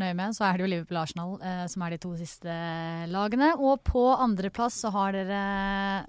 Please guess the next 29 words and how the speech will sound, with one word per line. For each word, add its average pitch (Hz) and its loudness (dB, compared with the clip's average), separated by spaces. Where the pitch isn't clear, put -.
plassert 185 -2
et 190 -6
lag 190 0
som 202 0
i 247 2
helgen, 220 0
eh, 302 4
så 175 -4
veldig, 160 -4
veldig 196 -4
bra 190 0
ut. - -10
Likevel 196 -4
er 165 -4
de - -4
plassert 170 -10
på 156 -16
plass 156 -10
nummer 165 -10
to. 254 -2
Det 202 2
er 180 4
Arsenal, 165 -8
eh, 165 -4
Vegard. 214 -2
Fått - -6
inn 226 0
Gyökeres, 220 2
sett - -4